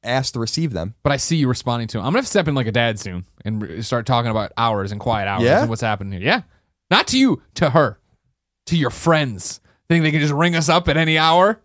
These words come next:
Speaker 2: We're doing things. We're here working. <laughs> Like anyone else should be at ten
Speaker 1: God forbid
Speaker 2: o'clock
Speaker 1: people don't know that we're
Speaker 2: on a
Speaker 1: on Monday.
Speaker 2: Monday.
Speaker 1: Um,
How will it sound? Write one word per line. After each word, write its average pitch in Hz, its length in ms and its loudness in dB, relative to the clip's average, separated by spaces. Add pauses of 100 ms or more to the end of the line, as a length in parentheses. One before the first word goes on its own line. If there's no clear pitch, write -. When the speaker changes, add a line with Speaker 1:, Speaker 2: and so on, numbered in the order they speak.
Speaker 2:
We're 160 240 4
doing 220 360 4
things. 135 480 0 (180)
We're 190 260 4
here 277 280 6
working. - 640 4
<laughs> - 60 -20 (540)
Like 208 180 4
anyone 247 340 4
else 254 180 2
should 190 180 0 (120)
be 208 160 -2
at - 200 -8
ten - 200 -4
Speaker 1:
God 175 180 6
forbid 214 40 2 (100)
Speaker 2:
o'clock 233 160 8
Speaker 1:
people 147 180 4
don't 208 120 6
know 139 120 8
that 135 100 6
we're - 60 6
Speaker 2:
on 202 100 6
a 196 40 2
Speaker 1:
on 185 160 2
Monday. 165 560 6
Speaker 2:
Monday. 285 320 0 (360)
Speaker 1:
Um, 139 460 4